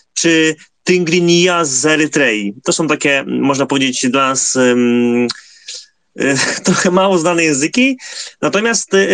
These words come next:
no, te dwadzieścia cztery języki zostały, e, dodane. E, nowa aktualizacja teraz zawiera języki, em, nie wiem, czy dobrze wypowiem to, bo akurat tego nie znam,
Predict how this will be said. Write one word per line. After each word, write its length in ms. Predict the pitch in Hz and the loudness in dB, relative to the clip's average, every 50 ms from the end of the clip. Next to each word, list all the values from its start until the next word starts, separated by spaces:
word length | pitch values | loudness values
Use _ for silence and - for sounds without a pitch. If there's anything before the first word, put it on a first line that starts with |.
| 185 185 185 180 | 2 4 2 2
no, 160 | 180 180 202 | 2 0 0
te 100 | - - | 0 -2
dwadzieścia 280 | 190 180 190 214 196 196 | -2 0 0 2 0 0
cztery 400 | - 214 190 202 196 196 185 165 | 0 0 2 2 4 4 2 2
języki 260 | 160 180 190 190 190 202 | 2 2 2 2 0 -2
zostały, 360 | 185 - 190 180 180 180 175 | 0 0 2 2 2 2 2
e, 540 | 143 156 156 156 156 156 156 156 156 151 143 | 2 2 2 2 2 2 2 2 2 2 0
dodane. 680 | 135 131 175 175 147 170 147 139 139 151 180 220 247 247 _ - - - - - - _ _ - | 0 -2 -2 0 0 0 -2 0 0 0 0 0 -2 -4 _ -20 -20 -20 -20 -20 -20 _ _ -4
E, 440 | 131 135 139 139 139 139 139 139 | -2 0 0 2 2 2 2 2
nowa 420 | 135 139 147 180 233 233 254 - - | 2 2 2 2 2 2 0 -2 -2
aktualizacja 540 | - 175 - - 185 180 170 170 - - 202 | -4 -4 -2 2 2 2 2 2 0 -2 0
teraz 220 | 202 185 175 - | 0 2 0 2
zawiera 380 | 160 165 143 143 170 175 170 170 | 2 0 0 2 0 0 2 0
języki, 680 | 156 139 123 135 156 151 - 165 165 160 160 160 160 _ _ _ - - - _ _ | 0 0 0 0 -2 -2 0 0 2 2 2 2 0 _ _ _ -20 -20 -20 _ _
em, 840 | - 123 131 131 131 131 131 131 127 127 127 127 127 131 131 - - _ _ _ - | -4 -2 0 2 2 2 4 4 4 4 6 6 6 4 2 0 -6 _ _ _ -4
nie 160 | - 139 156 | 0 2 2
wiem, 80 | 175 175 | 2 4
czy 80 | 180 | 2
dobrze 300 | 185 175 160 170 180 170 | 2 2 2 2 2 2
wypowiem 720 | 151 131 120 123 120 120 143 147 147 202 240 208 170 143 123 | 0 -2 -4 -4 -4 -2 -2 0 0 0 0 0 0 0 0
to, 100 | 143 131 | 0 0
bo 80 | 127 | 0
akurat 200 | 139 127 151 143 | 0 0 -2 -2
tego 180 | - - 127 135 | -2 0 0 2
nie 160 | 135 175 202 | 2 2 0
znam, 360 | 156 123 127 131 143 156 175 | 0 0 0 0 0 -2 -4